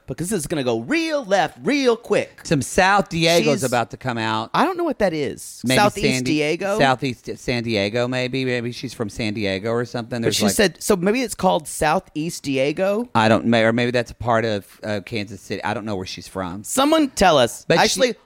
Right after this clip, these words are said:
Speaker 1: only one person because we get it.
Speaker 2: No,
Speaker 1: We,
Speaker 2: they're
Speaker 1: we
Speaker 2: all
Speaker 1: need to
Speaker 2: gonna
Speaker 1: stop
Speaker 2: tell us.
Speaker 1: saying "come at us" because I get a thousand
Speaker 2: We get a thousand.
Speaker 1: responses.
Speaker 2: But no, she, we would say that the way she said this, she was standing up and leaning over Bilal
Speaker 1: Yeah.
Speaker 2: and also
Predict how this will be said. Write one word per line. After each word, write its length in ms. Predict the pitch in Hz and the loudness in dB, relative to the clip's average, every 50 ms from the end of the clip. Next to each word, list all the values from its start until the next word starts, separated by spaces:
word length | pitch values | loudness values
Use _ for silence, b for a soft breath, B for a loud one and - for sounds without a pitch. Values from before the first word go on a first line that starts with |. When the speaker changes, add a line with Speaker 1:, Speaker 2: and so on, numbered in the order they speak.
| b _ - | b _ -2
Speaker 1:
only 280 | 214 254 269 269 262 | 0 0 0 -2 -4
one 200 | 254 214 202 220 | -2 -2 -4 -4
person 420 | 214 226 233 233 240 - - 240 226 | -2 0 0 0 -2 -4 -8 -4 -2
because 280 | 226 220 - 202 - | -2 0 0 -2 0
we 100 | - 196 | 0 0
get 160 | 180 190 196 - | 0 0 0 0
it. 60 | 120 | 2
Speaker 2:
No, 180 | 131 139 131 | 4 6 6
Speaker 1:
We, 40 | 123 120 | 6 6
Speaker 2:
they're 100 | 127 123 | 6 6
Speaker 1:
we 20 | |
Speaker 2:
all 120 | 117 117 113 | 6 6 4
Speaker 1:
need 100 | 113 104 | 4 2
to 60 | - | 2
Speaker 2:
gonna 100 | 247 214 | 2 2
Speaker 1:
stop 0 | |
Speaker 2:
tell 80 | - - - - 233 | 2 0 0 -2 -2
us. 40 | 190 | 0
Speaker 1:
saying 160 | 262 302 - | -2 -4 -6
"come 240 | - - 247 214 180 | -4 -4 -2 0 2
at 220 | 175 175 190 196 | 2 2 2 2
us" 180 | 202 226 247 - | 0 -2 -4 -4
because 300 | - 202 175 208 170 180 | -6 -4 -4 -4 -4 -4
I 80 | 202 | -4
get 160 | 202 214 214 | -4 -4 -6
a 60 | 202 185 | -8 -8
thousand 520 | - _ - 202 208 208 214 185 208 208 | -8 _ -2 0 0 0 0 -2 -4 -2
Speaker 2:
We 40 | - | 0
get 100 | - - | 0 -2
a 20 | - | 0
thousand. 380 | - - 95 92 92 - - | 0 0 0 0 -2 -2 -4
Speaker 1:
responses. 300 | - 107 92 85 - - | -6 -6 -6 -6 -2 0
Speaker 2:
But 100 | - 185 | 2 4
no, 300 | 196 202 196 170 139 123 - | 4 6 6 6 4 2 -2
she, 200 | - - - 190 | -8 -10 -10 -10
we 400 | - - 151 160 170 190 185 170 - - | -10 -12 -12 -10 -8 -8 -8 -8 -8 -8
would 140 | 175 180 - | -8 -4 -2
say 160 | - 254 254 | 0 0 0
that 240 | 233 170 147 - _ | -2 -4 -6 -6 _
the 100 | - 151 | -4 -2
way 220 | 139 170 180 185 | 0 0 0 -2
she 160 | - - - | -2 -6 -10
said 260 | 139 - - 156 147 139 | -8 -6 -4 -4 -2 -2
this, 220 | 135 120 - b b b b b b | -4 -6 -8 b b b b b b
she 260 | - - - - 185 | -14 -10 -8 -6 -4
was 140 | 175 160 139 | -4 -4 -4
standing 500 | - - - 196 196 202 202 196 190 180 | -6 -4 -2 0 0 0 -2 -2 -4 -4
up 220 | 170 160 160 - _ | -4 -4 -4 -6 _
and 260 | 139 143 151 147 143 147 | -8 -6 -4 -4 -2 -2
leaning 420 | 156 165 185 190 185 175 165 165 - - | -2 -2 -2 -2 -2 -4 -4 -6 -4 -2
over 320 | 143 156 156 147 147 139 | 0 0 0 0 0 -2
Bilal 380 | 131 135 120 123 110 117 120 - | 0 0 2 2 2 2 0 -2
Speaker 1:
Yeah. 60 | 120 | -4
Speaker 2:
and 80 | 131 156 | -6 -4
also 520 | 175 196 202 - - 226 226 226 233 208 | -4 -4 -6 -4 -4 -2 -2 -2 -2 -6